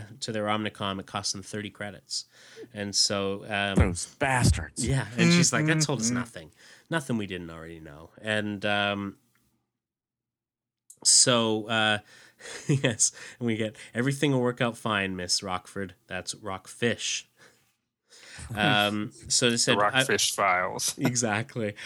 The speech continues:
Speaker 1: "I wouldn't worry about us finding him. I'd worry about him finding us."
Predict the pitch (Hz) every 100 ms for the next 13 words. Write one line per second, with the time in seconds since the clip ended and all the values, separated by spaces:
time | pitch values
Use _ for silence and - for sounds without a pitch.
0 | - 120 135 165 139 131 120 117 117 -
1 | 113 107 98 107 101 92 90 101 117 120
2 | 107 - 120 107 92 92 90 85 90 90
3 | - - -